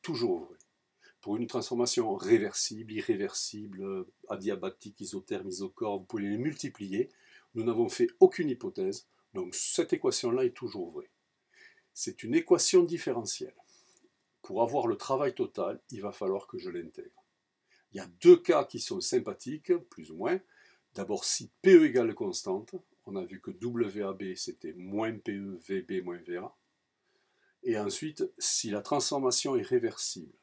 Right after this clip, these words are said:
si la transformation est réversible, je peux transformer, je peux remplacer P E par P, la pression intérieure. Je remplace pression extérieure par pression intérieure parce que la réversibilité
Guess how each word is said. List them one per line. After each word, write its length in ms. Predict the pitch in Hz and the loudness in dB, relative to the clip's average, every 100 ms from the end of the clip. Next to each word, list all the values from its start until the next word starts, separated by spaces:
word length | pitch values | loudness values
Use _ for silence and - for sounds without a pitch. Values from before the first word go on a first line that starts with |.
| - | -16
si 200 | - - | -14 -12
la 80 | - | -12
transformation 680 | - 113 - 123 113 - 110 | -8 -4 -2 -2 -2 -4 -2
est 60 | |
réversible, 640 | 98 95 87 - 131 156 185 _ _ - | 0 0 -2 -6 -6 -8 -10 _ _ -16
je 120 | - | -10
peux 160 | 101 98 | -8 -8
transformer, 680 | - - 139 - 139 123 113 | -8 -4 -4 -2 0 2 0
je 100 | 98 | -2
peux 180 | - - _ _ - | -12 -18 _ _ -10
remplacer 800 | - 139 143 135 123 - 117 - - _ - | -2 -2 0 -2 0 0 -2 -4 -20 _ 0
P 160 | 113 | 2
E 260 | 107 143 196 _ _ _ | 4 4 2 _ _ _
par 200 | - - - - | -14 -14 -14 -2
P, 220 | 120 113 _ _ _ - | -2 -2 _ _ _ -16
la 100 | - | -14
pression 500 | - - - 135 - - | -10 -6 -4 -4 -6 -2
intérieure. 640 | 127 117 120 101 92 - - _ - | 0 2 -2 0 -4 -6 -20 _ -20
Je 140 | - | -4
remplace 380 | 113 117 117 - | -4 -2 -2 -2
pression 340 | - - - | 0 0 0
extérieure 440 | 120 - 104 123 - | -2 -2 0 0 0
par 200 | - - | -6 -6
pression 320 | - 120 104 | -2 -2 -2
intérieure 480 | 87 87 90 113 - - - - _ - | -6 -6 -6 -6 -12 -20 -20 -20 _ -2
parce 260 | 143 - | 0 0
que 120 | - | 0
la 100 | 107 | 0
réversibilité 1000 | 98 101 104 - - 92 90 90 120 147 | 0 -4 -4 -6 -8 -10 -14 -10 -6 -6